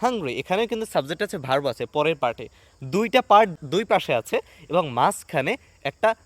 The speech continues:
কনজাংশন হইছে। So দুইটা পার্ট আছে একই সেন্টেন্সে, you are hungry এই একটা, আর it looks li-, it looks এই একটা। এই দুইটা মাঝখানে যখন like আসবে, তখন ওই লাইকটা কনজাংশন হয়ে যাবে, বুঝছেন? এবার খুব ইন্টারেস্টিং,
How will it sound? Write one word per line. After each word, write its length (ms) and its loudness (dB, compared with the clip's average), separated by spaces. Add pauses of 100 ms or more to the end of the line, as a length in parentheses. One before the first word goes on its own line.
(140)
কনজাংশন 680 0 (240)
হইছে। 320 -6 (240)
So 80 2
দুইটা 360 -2
পার্ট 380 4
আছে 180 0
একই 220 -4
সেন্টেন্সে, 480 -8
you 340 -2
are 160 0
hungry 220 -4
এই 180 -2
একটা, 280 -8 (200)
আর 60 -4
it 240 -4
looks 340 -6
li-, 600 -6
it 180 -6
looks 200 -6
এই 140 -2
একটা। 260 -10 (400)
এই 100 -4
দুইটা 220 -2
মাঝখানে 360 0
যখন 200 0
like 360 4
আসবে, 200 -2
তখন 340 -4
ওই 120 -2
লাইকটা 320 -4 (340)
কনজাংশন 600 -4 (260)
হয়ে 260 -4
যাবে, 560 -6 (380)
বুঝছেন? 400 -8 (440)
এবার 160 6
খুব 240 0
ইন্টারেস্টিং, 480 -4